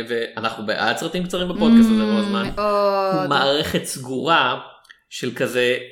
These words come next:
Speaker 1: הסרטים, אנחנו רואים את הסרטים מנקודת המבט של רובין, שרוצה להיות בהם, ושל שאר הגיבורי על שכבר נמצאים בהם, אין לנו מושג כאילו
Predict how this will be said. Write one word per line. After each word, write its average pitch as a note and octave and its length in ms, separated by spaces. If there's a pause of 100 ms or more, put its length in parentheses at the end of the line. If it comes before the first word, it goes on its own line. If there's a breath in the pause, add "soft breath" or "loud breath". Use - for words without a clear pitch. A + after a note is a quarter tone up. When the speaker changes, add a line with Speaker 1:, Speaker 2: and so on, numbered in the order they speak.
(140)
Speaker 1:
הסרטים, D#3 580
אנחנו D3 320
רואים F#3 160
את A3 100
הסרטים D#3+ 340
מנקודת C3+ 240
המבט B2+ 220
של A#2+ 140
רובין, B2+ 480
שרוצה A2 400
להיות D3+ 220
בהם, C3 320 (540 soft breath)
ושל A#2 200
שאר C#3 220
הגיבורי B2+ 320
על A#2+ 60
שכבר A#2+ 200
נמצאים C#3+ 400
בהם, D3+ 280
אין D3 100
לנו F#3 140
מושג D3 420
כאילו C3 200